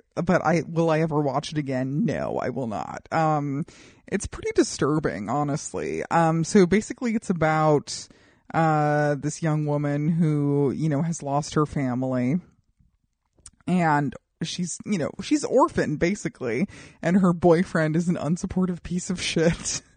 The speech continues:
And her boyfriend is going to Sweden to, uh, I, I guess, like, research his dissertation or something. And I don't know, they're, whatever. Like, two of the people in the group are,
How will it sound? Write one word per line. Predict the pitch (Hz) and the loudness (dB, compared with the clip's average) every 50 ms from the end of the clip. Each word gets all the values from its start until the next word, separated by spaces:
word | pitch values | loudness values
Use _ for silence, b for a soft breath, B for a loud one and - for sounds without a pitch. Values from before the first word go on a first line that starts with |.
| - _ B B B B B B B B | -20 _ B B B B B B B B
And | 254 233 | 6 8
her | 254 226 | 8 8
boyfriend | 185 190 190 196 233 - - 214 214 | 8 6 6 6 4 4 4 6 6
is | 208 185 | 6 4
going | - 165 165 170 170 165 | 2 2 0 0 0 -2
to | - - 170 160 | -2 -2 -2 -2
Sweden | - - - - 190 226 254 262 175 139 135 131 135 139 170 - - B B B B B B B B B B - - | -2 -4 -2 0 0 0 2 0 0 -2 0 -2 -2 -2 -2 -4 -6 B B B B B B B B B B -12 -10
to, | - - - 190 185 180 170 165 165 165 160 156 160 156 - | -6 -2 0 2 2 4 6 6 6 6 6 6 6 4 2
uh, | - - 156 156 156 151 147 147 143 143 143 139 139 135 131 123 117 82 - - - _ _ _ _ - - | 2 0 2 2 2 2 2 2 0 0 0 0 0 0 0 -2 -2 -2 -4 -6 -10 _ _ _ _ -16 -10
I, | - 190 190 - | -8 -6 -6 -6
I | - 170 175 | -4 -4 -4
guess, | 175 - 208 214 - - - | 0 0 0 -2 -2 -2 0
like, | 214 202 180 - | 2 2 2 0
research | 165 151 170 175 - - 214 190 185 - - | -2 -2 -2 -2 -2 0 2 2 2 0 -4
his | - - 185 170 156 156 160 - - - - - b b b b b b b b b - _ - - 202 185 190 - - 208 | -2 0 2 2 2 0 -4 -6 -6 -8 -10 -12 b b b b b b b b b -20 _ -12 -8 -6 -6 -6 -6 -6 -6
dissertation | 196 - 190 180 - 208 190 170 - - 165 165 165 - - 202 196 190 | -2 0 0 0 0 0 -2 -2 -2 -4 -4 -4 -2 0 2 2 4 4
or | 185 185 | 2 2
something. | 190 - 208 190 190 - - 196 196 196 196 196 190 180 165 | 0 0 0 0 0 0 -2 -2 0 0 2 2 2 2 0
And | 151 147 143 143 135 78 76 69 50 - - 50 - - - | 0 0 -2 -4 -4 -6 -6 -8 -10 -12 -14 -16 -14 -6 -2
I | - 180 185 | 0 2 4
don't | 175 143 | 4 4
know, | 127 98 78 67 69 - | 2 0 0 -2 -2 0
they're, | 165 165 151 - 55 - | -2 -2 -2 -4 -8 -10
whatever. | - - 165 143 120 90 95 113 104 101 113 | -4 -2 -2 0 0 0 -2 -2 -2 -2 -2
Like, | 165 165 175 - | -2 -4 -4 -4
two | - - 233 240 | -2 2 4 4
of | 240 208 - | 4 2 0
the | 208 | -4
people | 190 214 214 208 - 196 196 | -2 0 0 0 0 0 0
in | 202 196 | 2 2
the | 196 190 | 2 2
group | 170 180 185 180 175 - | 2 2 2 2 0 0
are, | 165 160 151 | -2 -4 -2